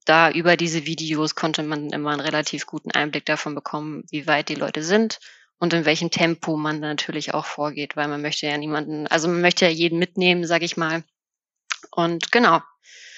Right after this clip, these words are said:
Und das Ende des Ganzen, ähm, ist dann bei uns ein Praxisseminar, also dass wir uns jetzt doch auch einmal, ähm, vor Ort treffen mit allem und dann auch dort mal die Suche unter Traineranleitung,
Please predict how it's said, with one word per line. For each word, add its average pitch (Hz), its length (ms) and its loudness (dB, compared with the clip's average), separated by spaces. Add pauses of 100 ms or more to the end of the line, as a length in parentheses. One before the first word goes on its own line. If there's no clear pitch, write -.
(560)
Und 185 160 4
das 190 140 4
Ende 202 260 6
des 190 180 6
Ganzen, 208 580 6
ähm, 175 380 6
ist - 220 0
dann 185 160 4
bei 170 100 6
uns 170 400 4
ein 165 300 2
Praxisseminar, 175 920 2
also 156 160 0
dass 156 220 0
wir 156 80 -2
uns 156 120 -4
jetzt - 220 -6
doch 160 200 0
auch 156 200 0
einmal, 151 560 2 (100)
ähm, 147 280 0
vor - 340 0
Ort 151 460 2 (160)
treffen 156 500 -2
mit 156 240 -2
allem 151 380 2
und 151 180 -4
dann 151 160 -2
auch 147 140 -4
dort 151 260 -2
mal 156 220 0
die 151 100 -2
Suche 151 400 -4
unter 151 460 0
Traineranleitung, 151 1080 -4